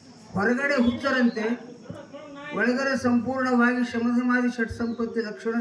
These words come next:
ಸಾಧಿಸಿಕೊಂಡು ಆ ಭಗವಂತನ ಸನ್ನಿಧಾನಕ್ಕೆ ಮೂಲ ಗುರಿಯನ್ನು ಸಾಧಿಸಿದಂಥ ಮಹಾಪ್ರಭುಗಳವರು ಅವರಿಗೆ ಏನೇನು ಕಾಡಿದ್ರು, ಎಷ್ಟೆಷ್ಟೋ ತ್ರಾಸು ಕೊಟ್ಟರು, ಎಷ್ಟೋ ಸಲ ಬಡಿದ್ರು, ಹೊಡೆದ್ರು,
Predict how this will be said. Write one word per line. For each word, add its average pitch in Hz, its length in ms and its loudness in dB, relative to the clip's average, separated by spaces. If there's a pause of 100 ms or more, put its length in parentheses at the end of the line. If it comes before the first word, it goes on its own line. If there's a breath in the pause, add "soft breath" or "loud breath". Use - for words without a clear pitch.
ಸಾಧಿಸಿಕೊಂಡು 208 1120 -6 (800)
ಆ 190 120 0
ಭಗವಂತನ 240 600 2
ಸನ್ನಿಧಾನಕ್ಕೆ 226 1300 0 (520)
ಮೂಲ 247 320 2
ಗುರಿಯನ್ನು 240 540 4
ಸಾಧಿಸಿದಂಥ 220 680 -2
ಮಹಾಪ್ರಭುಗಳವರು 214 1800 -2 (1040)
ಅವರಿಗೆ 233 340 4
ಏನೇನು 285 520 2
ಕಾಡಿದ್ರು, 240 640 2
ಎಷ್ಟೆಷ್ಟೋ 240 600 0
ತ್ರಾಸು 233 420 -2
ಕೊಟ್ಟರು, 233 280 -2
ಎಷ್ಟೋ 220 440 -2
ಸಲ 233 180 -2
ಬಡಿದ್ರು, 240 500 0
ಹೊಡೆದ್ರು, 226 680 -2